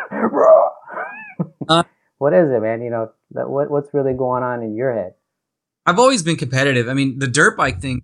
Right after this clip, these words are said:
Speaker 2: for me was obviously being around my grandfather when I was, you know, Diego's age and younger, and seeing motorcycles, 'cause he did more flat track, which is, like, where they basically go left in a big circle, but when they come in, they're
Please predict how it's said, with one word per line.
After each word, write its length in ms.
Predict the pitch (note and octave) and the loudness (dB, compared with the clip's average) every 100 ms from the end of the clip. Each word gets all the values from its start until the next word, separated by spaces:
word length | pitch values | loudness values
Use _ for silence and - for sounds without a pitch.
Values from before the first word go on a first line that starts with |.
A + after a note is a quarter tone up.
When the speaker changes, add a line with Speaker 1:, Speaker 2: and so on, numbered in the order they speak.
| _ | _
Speaker 2:
for 60 | A#2+ | -6
me 240 | B2+ B2 | -4 -4
was 200 | A2+ A2+ | -4 -6
obviously 420 | A#2+ A#2+ B2 B2 | -6 -6 -6 -8
being 220 | A#2 B2 A#2 | -10 -16 -12
around 260 | A2+ A2+ | -12 -12
my 100 | G#2+ | -12
grandfather 520 | G#2 A2 A2+ A2+ G#2 | -12 -12 -10 -12 -12
when 120 | G2+ G2+ | -16 -20
I 80 | |
was, 200 | G2+ F#2+ _ - - | -20 -20 _ -12 -10
you 120 | - | -10
know, 100 | - - - _ - | -10 -16 -20 _ -14
Diego's 320 | A2+ A2 G2+ | -12 -10 -12
age 260 | G#2+ G#2 G2 | -12 -12 -12
and 80 | |
younger, 500 | G2+ B2 A#2+ G#2 G2 - _ _ - | -10 -8 -6 -8 -10 -16 _ _ -8
and 100 | B2 | 0
seeing 260 | - C3+ A#2+ | 2 2 2
motorcycles, 840 | A#2+ B2 A#2+ A2+ - _ G#2 G2 | 0 0 -2 -4 -8 _ -8 -8
'cause 160 | - A2 | -6 -4
he 100 | D3+ | -2
did 140 | E3+ C3+ | -2 -2
more 180 | A#2 | -6
flat 300 | G2 A#2 A2+ | -6 -4 -2
track, 380 | - C#3 D3+ - _ _ _ _ _ _ _ _ _ | -2 -4 -6 -10 _ _ _ _ _ _ _ _ _
which 260 | C3+ A#2+ B2 | -8 -6 -6
is, 300 | A2 - - - B2+ | -4 -6 -6 -14 -10
like, 240 | A2 G#2+ | -8 -10
where 140 | A#2+ A#2+ | -6 -4
they 220 | A2+ - B2 | -4 -8 -4
basically 400 | C3+ B2+ - B2+ | -2 0 -2 -2
go 180 | B2+ A#2+ | 0 0
left 420 | A#2 B2+ B2+ - - | 0 -4 -4 -16 -8
in 140 | B2 | -8
a 40 | |
big 180 | A2 A#2+ | -6 -4
circle, 360 | - C3 B2 C3+ | -2 -2 -4 -6
but 160 | A2 - | -8 -10
when 80 | A2+ | -10
they 100 | A2+ | -8
come 220 | B2+ A#2+ | -2 0
in, 120 | A#2+ | 0
they're 240 | A#2 A2+ | -2 -6